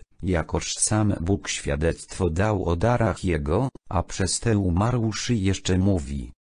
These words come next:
Wiarą Enoch jest przeniesiony, aby nie oglądał śmierci i nie jest znaleziony,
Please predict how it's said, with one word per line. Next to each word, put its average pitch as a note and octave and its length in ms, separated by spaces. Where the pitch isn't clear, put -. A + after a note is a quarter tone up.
Wiarą A#2+ 520
Enoch G2+ 420
jest E2+ 360
przeniesiony, E2+ 920
aby A2 380
nie A2 240
oglądał D#2+ 680
śmierci G#2+ 960
i G2+ 240
nie A#2+ 200
jest G2 360
znaleziony, D#2+ 960